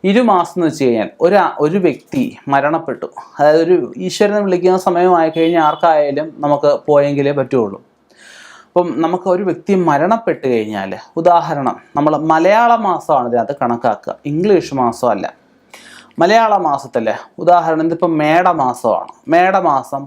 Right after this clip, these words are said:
പതിനാറാം തീയതി അല്ലെ പതിനേഴാം തീയതിയാണ് ഈ വ്യക്തി മരണപ്പെട്ടത്. ഈ പതിനാറാം തീയതി മരണപ്പെട്ട് കഴിയുമ്പോൾ ആ മാസം മുപ്പത് ദിവസമേ ഉള്ളെന്ന് കൂട്ടിക്കോളൂ.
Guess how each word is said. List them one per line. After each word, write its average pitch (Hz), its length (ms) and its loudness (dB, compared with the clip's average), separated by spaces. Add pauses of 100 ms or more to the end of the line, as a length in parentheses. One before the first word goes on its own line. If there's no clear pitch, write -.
പതിനാറാം 147 680 2
തീയതി 123 280 -4
അല്ലെ 139 220 -2
പതിനേഴാം 147 640 2
തീയതിയാണ് 120 480 0 (240)
ഈ 139 120 0
വ്യക്തി 123 300 -4
മരണപ്പെട്ടത്. 127 580 -4 (720)
ഈ - 20 4 (400)
പതിനാറാം 190 480 2
തീയതി 202 180 0
മരണപ്പെട്ട് 175 500 -2
കഴിയുമ്പോൾ 123 480 0 (220)
ആ 170 40 2 (100)
മാസം 156 320 0
മുപ്പത് 175 300 0
ദിവസമേ 143 300 -2
ഉള്ളെന്ന് 123 240 -2
കൂട്ടിക്കോളൂ. 104 420 -2